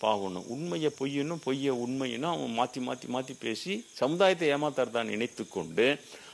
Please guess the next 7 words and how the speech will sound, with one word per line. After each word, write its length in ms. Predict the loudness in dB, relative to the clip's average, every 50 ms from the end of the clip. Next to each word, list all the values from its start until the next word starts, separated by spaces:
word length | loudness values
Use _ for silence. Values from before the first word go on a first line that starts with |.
| -8 0
அவனுடைய 640 | 2 4 4 4 2 2 0 2 2 2 4 6 6
ஆழ் 260 | 8 8 8 6 4
மனசு, 440 | 2 0 0 0 0 -2 0 0 0
அவனுடைய 340 | 2 2 4 4 4 4 4
பிரைன் 260 | 2 2 2 0 -2 -2 -2
செல்ஸ் 260 | -2 -4 -4 -2 -2
எல்லாமே 720 | -2 -2 0 2 2 0 0 0 2 2 4 4 4 2